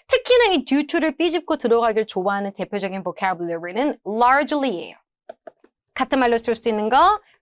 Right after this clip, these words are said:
mainly. Due largely to, due mainly to 그냥 외워가시면 일 초 만에 정답 고를 수 있습니다. 이 번 문제 넘어가시죠.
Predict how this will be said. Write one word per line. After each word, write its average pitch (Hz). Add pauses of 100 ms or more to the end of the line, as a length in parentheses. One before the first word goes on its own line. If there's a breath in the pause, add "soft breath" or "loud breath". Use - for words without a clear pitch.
(100)
mainly. 277 (680)
Due 311
largely 269
to, 320
due 226
mainly 220
to 349
그냥 240
외워가시면 196 (100)
일 339
초 320
만에 269
정답 175
고를 175
수 -
있습니다. 175 (600 loud breath)
이 302
번 466
문제 415
넘어가시죠. 269